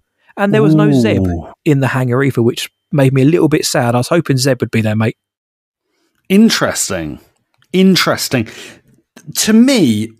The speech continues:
Speaker 2: all of what you've said means there's, there's gotta be more to come, right?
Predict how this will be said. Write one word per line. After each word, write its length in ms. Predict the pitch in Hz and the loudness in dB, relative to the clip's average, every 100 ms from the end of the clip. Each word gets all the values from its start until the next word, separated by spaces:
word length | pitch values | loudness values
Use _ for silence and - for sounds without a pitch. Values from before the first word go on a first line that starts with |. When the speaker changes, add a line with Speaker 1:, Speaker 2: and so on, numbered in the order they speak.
| - | -2
Speaker 2:
all 400 | 202 233 233 226 | 2 4 4 4
of 160 | 175 175 | 2 -2
what 140 | - | -2
you've 180 | 160 131 | -4 -2
said 380 | - 147 113 123 | -2 0 0 2
means 280 | 120 117 | 2 2
there's, 480 | - 120 110 101 - - | 0 0 0 -2 -4 -4
there's 200 | 135 - | -4 -2
gotta 220 | 165 131 | 0 0
be 120 | 113 | 2
more 220 | 110 113 | 2 2
to 140 | 98 92 | -2 -6
come, 340 | - 82 60 | -6 -6 -8
right? 220 | 60 87 | -8 -10